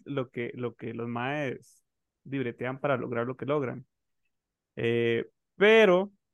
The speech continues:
es que, de nuevo, o sea, se supone, y eso es lo que estamos hablando ahorita, yo sé que no es el mismo carro, pero se supone que debería haber algún tipo de paridad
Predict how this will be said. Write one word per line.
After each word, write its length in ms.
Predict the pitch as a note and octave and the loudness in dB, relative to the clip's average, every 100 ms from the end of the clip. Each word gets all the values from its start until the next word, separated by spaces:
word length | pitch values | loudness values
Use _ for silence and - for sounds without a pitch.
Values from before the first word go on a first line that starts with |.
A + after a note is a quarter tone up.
| _ _ - | _ _ -2
es 180 | C#3 | -2
que, 360 | C#3+ E3 E3+ - | 0 0 0 -2
de 220 | C3+ B2+ | -6 -6
nuevo, 300 | B2 D#3 F3+ | -2 2 2
o 80 | B2+ | 2
sea, 220 | A#2+ B2+ A#2+ | 2 0 0
se 160 | C3 | -4
supone, 520 | B2 A#2 C3 D3 F3 | -6 -6 0 0 0
y 80 | E3 | -2
eso 160 | C3+ D3+ | -2 -2
es 40 | |
lo 60 | D3 | -4
que 40 | |
estamos 260 | C3 C#3 D3 | -2 -2 0
hablando 240 | C3 C3+ | -2 -2
ahorita, 260 | C#3+ D#3 B2+ | -2 -4 -6
yo 160 | B2 A#2+ | -6 -6
sé 120 | C#3 | -6
que 120 | D#3 | -4
no 80 | D3 | -4
es 60 | C#3+ | -4
el 80 | C#3 | -4
mismo 220 | C#3 B2 | -4 -2
carro, 300 | D3+ D3 A#2+ | 0 0 0
pero 140 | B2 A#2+ | -6 -6
se 80 | A#2+ | -6
supone 400 | A#2 B2 C#3 D3 | -6 -4 -4 -2
que 80 | |
debería 400 | D3+ A#2+ A#2 B2+ | 0 0 0 0
haber 260 | C3 C3 C#3 | 0 -2 -4
algún 440 | C3+ A#2+ A#2 B2 B2+ | -6 -10 -8 -10 -8
tipo 220 | C3+ D#3 | -8 -6
de 60 | D3+ | -4
paridad 380 | B2+ A2+ A2 | -4 -6 -8